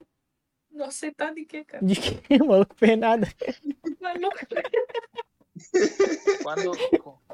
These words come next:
Speaker 3: quando, quando o menino Matheus Cunha jogou, jogou, hein?
Speaker 2: Ah,
Speaker 3: Dificilmente
Speaker 2: não,
Speaker 3: falhou,
Speaker 2: não.
Speaker 3: foi seguro ali nos joguinhos dele contra o sub-,
Speaker 1: Inocentado
Speaker 3: sub-,
Speaker 1: pelo
Speaker 3: sub-vinte.
Speaker 1: crime de ser jogador.
Speaker 2: <laughs>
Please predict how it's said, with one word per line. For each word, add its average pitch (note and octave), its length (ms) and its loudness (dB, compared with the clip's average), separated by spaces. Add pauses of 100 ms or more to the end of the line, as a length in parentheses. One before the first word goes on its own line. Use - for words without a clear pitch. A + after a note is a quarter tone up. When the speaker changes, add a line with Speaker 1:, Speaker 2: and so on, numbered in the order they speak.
(100)
Speaker 3:
quando, F3 380 0
quando E3+ 240 0
o F3+ 80 0
menino F3+ 280 -8
Matheus F#3 380 -6
Cunha F3 300 -14
jogou, E3 400 -8
jogou, G3 420 -6
hein? D#3+ 160 -14 (460)
Speaker 2:
Ah, C#3+ 640 -2
Speaker 3:
Dificilmente F3 420 0
Speaker 2:
não, D3+ 60 -4
Speaker 3:
falhou, D#3 500 0
Speaker 2:
não. F3 80 -6
Speaker 3:
foi E3 260 -6
seguro E3 580 -6
ali D#3 140 -4
nos D3+ 160 -12
joguinhos D3 400 -8
dele C#3+ 180 -6
contra C#3+ 320 -14
o C#3+ 60 -10
sub-, G3 120 -4
Speaker 1:
Inocentado G3 760 -2
Speaker 3:
sub-, B3+ 120 -8
Speaker 1:
pelo A3 160 -2
Speaker 3:
sub-vinte. G3+ 240 0
Speaker 1:
crime A3 220 -2
de G#3 160 -8
ser G#3 220 -10
jogador. G3+ 560 -4
Speaker 2:
<laughs> - 520 -2